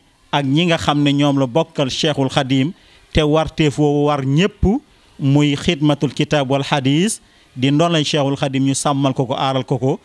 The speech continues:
ak képp koo xam ne sàmmal ak aaral Cheikhul Khadim, ndonaam loolu yitteel na la, mi ngi la ci woo, bàyyiwul kenn, bàyyiwul ñépp. Di ñaan sunu borom tabaraka wa taala, képp ku ci teew, yàlla na sunu borom faj say aajo, bi barakati Cheikhul Khadim.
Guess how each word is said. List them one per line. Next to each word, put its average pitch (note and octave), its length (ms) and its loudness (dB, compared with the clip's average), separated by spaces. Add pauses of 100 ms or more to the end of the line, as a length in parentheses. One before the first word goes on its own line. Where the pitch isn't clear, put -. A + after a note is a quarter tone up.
(260)
ak C#3 200 -4
képp F3 220 -2 (120)
koo C#3+ 180 2
xam C#3+ 200 0 (100)
ne C#3 200 0 (360)
sàmmal D#3+ 720 0
ak D3 120 0 (200)
aaral D3+ 400 0
Cheikhul C3+ 380 0
Khadim, C3 400 0
ndonaam C3 360 2
loolu C3 220 2
yitteel C#3 360 -2
na C3+ 100 2
la, B2+ 180 -2 (320)
mi C3 160 2
ngi B2+ 80 2
la C3+ 80 2
ci C3 160 0
woo, B2+ 220 2
bàyyiwul A#2+ 420 -2
kenn, B2 260 0
bàyyiwul A#2 380 0
ñépp. D3 260 0 (420)
Di B2+ 140 0
ñaan C#3+ 200 2
sunu C3+ 240 2
borom C3 200 0
tabaraka C3 420 -2
wa C3 100 0
taala, A#2+ 360 -2
képp D3+ 260 -4
ku D3 100 -4
ci D3 120 -2
teew, B2 240 0
yàlla B2 160 0
na B2 60 -2
sunu B2 160 -4
borom B2 160 0
faj B2 100 -2
say B2+ 200 -2
aajo, B2+ 340 2 (320)
bi B2+ 140 0
barakati B2+ 440 -2
Cheikhul A#2+ 380 -2
Khadim. A#2+ 380 0